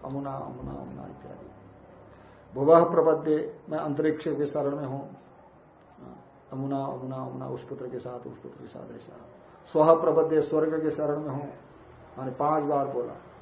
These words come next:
एक बार तो अरिष्टम कोशम प्रपद्य, एक बार प्राणम प्रपद्य, एक बार भू प्रपद्य, एक बार भूव प्रपद्य, एक बार अंतरिक्षम प्रपद्य। अमुना सर्वत्र प्रपद्य इति त्रिनाम गृह्णाति पुनः पुनः। सर्वत्र प्रपद्य करके तीन बार नाम लेता है पुत्र का,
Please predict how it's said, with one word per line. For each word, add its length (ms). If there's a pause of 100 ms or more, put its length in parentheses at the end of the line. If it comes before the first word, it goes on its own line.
(260)
एक 140
बार 140
तो 140
अरिष्टम 380
कोशम 300
प्रपद्य, 440
एक 120
बार 160
प्राणम 380
प्रपद्य, 380
एक 180
बार 140
भू 260
प्रपद्य, 420
एक 140
बार 80
भूव 500
प्रपद्य, 240
एक 180
बार 120
अंतरिक्षम 480
प्रपद्य। 460 (840)
अमुना 340 (500)
सर्वत्र 440
प्रपद्य 560
इति 180
त्रिनाम 560
गृह्णाति 460
पुनः 220
पुनः। 240 (500)
सर्वत्र 500 (440)
प्रपद्य 500
करके 220
तीन 420
बार 300
नाम 240
लेता 240
है 160
पुत्र 240
का, 160